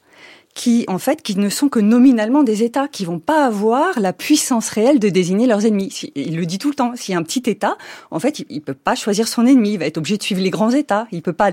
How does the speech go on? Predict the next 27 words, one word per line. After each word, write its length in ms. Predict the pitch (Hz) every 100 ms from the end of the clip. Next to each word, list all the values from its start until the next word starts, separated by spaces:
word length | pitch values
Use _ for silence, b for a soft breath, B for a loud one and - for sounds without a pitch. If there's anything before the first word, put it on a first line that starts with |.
| -
il, 120 | 175
il 80 | 170
va 80 | 170
être 120 | 170
pris 180 | - 220
dans 100 | 170
des 160 | 165
coalitions. 720 | 156 - 185 208 294 - 233 226 - - B B B B -
Euh, 340 | 170 160 143
un 120 | 131 165
petit 260 | - -
État, 300 | 147 160 240 311
euh, 100 | 170
voilà. 260 | 156 139 - 160 -
Et 80 |
il 40 | 180
y 80 | 180
a 40 |
que 240 | 180 359 349
les 120 | 240
grands 420 | 180 202 294 339
États 420 | 262 254 - 208
qui 160 | 214 202
vont 160 | 180
pouvoir 640 | 170 - 185 196 185 170 - B B B -
décider 720 | 135 208 - - 185 220 403 - B B B B -
de, 220 | 165 233